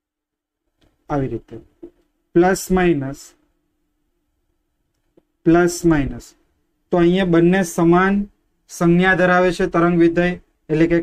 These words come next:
આ કક્ષકનો વિસ્તાર, તો અહીંયા પણ આ ધન સમિશ્રણ થશે.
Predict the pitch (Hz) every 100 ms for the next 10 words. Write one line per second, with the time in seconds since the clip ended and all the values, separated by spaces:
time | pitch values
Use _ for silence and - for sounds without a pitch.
0 | 170 165 - 147 - 170 175 170 151 147
1 | - 175 170 170 _ _ _ _ _ _
2 | - 160 165 180 185 175 180 143 156 160
3 | 196 196 165 156 147 - 147 139 135 -
4 | 175